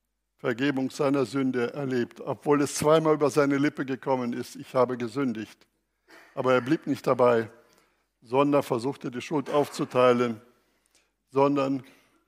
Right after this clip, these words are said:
oder auch im zweiten Fall, kam es ihm darauf an, dass er geehrt wird.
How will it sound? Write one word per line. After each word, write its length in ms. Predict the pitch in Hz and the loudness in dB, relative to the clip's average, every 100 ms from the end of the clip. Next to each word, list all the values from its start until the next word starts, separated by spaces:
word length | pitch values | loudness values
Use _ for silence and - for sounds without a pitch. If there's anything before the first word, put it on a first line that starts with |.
| _ _ _ _ | _ _ _ _
oder 420 | - 143 143 143 | 0 2 6 4
auch 240 | 143 139 - | 4 0 -2
im 140 | 123 | -10
zweiten 420 | - 135 127 139 | -2 4 4 2
Fall, 400 | 135 139 123 123 123 - _ _ _ _ _ _ _ _ _ _ _ | -2 4 4 4 -2 -18 _ _ _ _ _ _ _ _ _ _ _
kam 220 | - 135 | 4 4
es 160 | 135 - | 4 -4
ihm 100 | 156 | -2
darauf 320 | 131 127 123 | 2 2 0
an, 220 | - 117 | -4 -4
dass 200 | 113 107 | -4 -6
er 220 | 143 123 123 | -2 -2 -2
geehrt 500 | - 123 123 123 - | -6 -8 -8 -8 -14
wird. 280 | - - | -16 -16